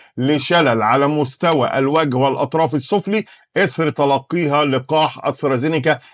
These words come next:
الذي سبب لها التهابا عصبيا، لتبادر في يونيو ألفين اتنين وعشرين إلى التقدم بشكوى أمام المحكمة الإدارية في المغرب. هنا آثار جانبية مميتة،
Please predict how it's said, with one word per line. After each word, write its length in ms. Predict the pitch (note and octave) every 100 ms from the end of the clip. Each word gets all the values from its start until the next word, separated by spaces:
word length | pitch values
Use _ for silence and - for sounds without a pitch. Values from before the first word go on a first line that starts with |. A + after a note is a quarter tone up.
| -
الذي 540 | B2+ C3+ D#3+ C3+ C#3 B2+
سبب 500 | - D#3 B2+ C3+ C3
لها 420 | C3+ C#3+ C#3 -
التهابا 1000 | B2+ G2 A#2+ B2 C#3+ C#3+ C3+ D3 D3 B2+ - _ _
عصبيا، 720 | G#2+ C3 D3 C#3 C3+ A2 F#2 F2 - -
لتبادر 720 | C3 D3+ E3+ D3 E3+ D#3+ C3+
في 140 | - C#3+
يونيو 500 | F3 E3+ C3+ A#2 A#2+
ألفين 420 | B2 - D#3+ E3
اتنين 240 | C3+ F3
وعشرين 640 | F3 D#3 C3 F3+ G#3+ A#3+ - - _ E3+
إلى 160 | F3
التقدم 720 | C#3 D3 B2+ E3+ C#3 D3 C#3+
بشكوى 520 | C3 - D#3 C3+ C#3+
أمام 420 | - C3 C3+ D3 C#3
المحكمة 600 | B2+ B2+ - C#3+ C#3 C3+
الإدارية 1040 | - B2+ B2+ A#2+ A#2+ A#2+ D3 C#3 C#3+ C#3+
في 340 | C#3 C#3+ D#3 B2+
المغرب. 560 | A#2+ E3 D#3+ G3 E3+ - - - _ _ _ _ _ _ _
هنا 480 | B2 D3+ F3+ D#3+ C#3
آثار 320 | C3 E3 E3+
جانبية 720 | B2 C3+ D3+ D3+ F#3+ G#3 G#3 -
مميتة، 560 | E3 E3+ E3+ D3+ -